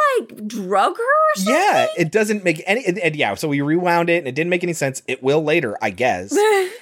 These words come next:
Speaker 2: And he goes to take her upstairs, and we see that the guy who brought in the wine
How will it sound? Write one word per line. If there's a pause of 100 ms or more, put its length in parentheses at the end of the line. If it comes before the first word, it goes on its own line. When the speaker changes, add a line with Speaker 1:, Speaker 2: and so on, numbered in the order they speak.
(200)
Speaker 2:
And
he
goes
to
take
her
upstairs, (640)
and (300)
we
see
that
the
guy
who
brought
in
the
wine